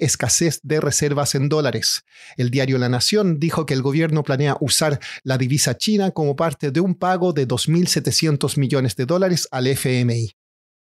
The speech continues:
En Bolivia, el presidente Luis Arce anunció la firma de dos acuerdos por dos mil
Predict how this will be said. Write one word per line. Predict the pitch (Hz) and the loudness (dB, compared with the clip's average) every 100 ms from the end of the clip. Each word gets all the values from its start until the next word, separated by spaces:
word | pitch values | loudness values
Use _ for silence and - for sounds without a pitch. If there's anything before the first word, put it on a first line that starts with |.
| _ | _
En | 196 214 | -4 0
Bolivia, | 202 151 123 143 147 | 2 0 2 2 2
el | 135 | 0
presidente | 139 143 143 147 123 | 0 0 0 0 0
Luis | 160 170 - | 2 0 0
Arce | 175 165 - 190 | 0 0 -2 0
anunció | 147 135 - 160 | 0 0 0 0
la | 143 | 0
firma | 180 165 151 | 0 0 0
de | 135 | 0
dos | 127 190 - - | 0 0 0 -2
acuerdos | 139 170 160 123 - | -2 0 0 0 -4
por | - 135 | -6 -4
dos | 120 - | -2 -2
mil | 170 185 | 0 0